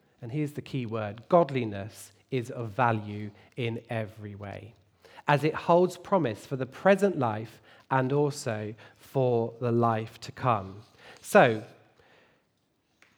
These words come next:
at this time, Paul, I think it's, it's fairly widely known that Paul was a bit of a fitness fanatic, or fitness freak, if you'd rather that phrase.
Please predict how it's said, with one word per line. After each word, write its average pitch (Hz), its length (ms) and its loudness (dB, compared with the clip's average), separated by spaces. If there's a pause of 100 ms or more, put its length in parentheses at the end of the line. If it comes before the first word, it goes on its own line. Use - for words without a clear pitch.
(460)
at 214 220 6
this 233 180 4
time, 180 580 4 (460)
Paul, 220 440 6
I 160 80 0
think 196 240 2
it's, 156 140 -6
it's 156 240 -8
fairly 175 260 6
widely 160 380 4
known 143 300 2
that 127 260 -2
Paul 202 540 4
was 156 440 0
a 139 80 -2
bit 127 180 -4
of 123 120 -4
a 120 40 -4
fitness 120 520 -8
fanatic, - 640 -12 (120)
or 110 160 -8
fitness - 480 -8
freak, 123 380 -4
if - 120 -14
you'd 107 120 -12
rather 110 340 -8
that 123 220 -2
phrase. 156 440 2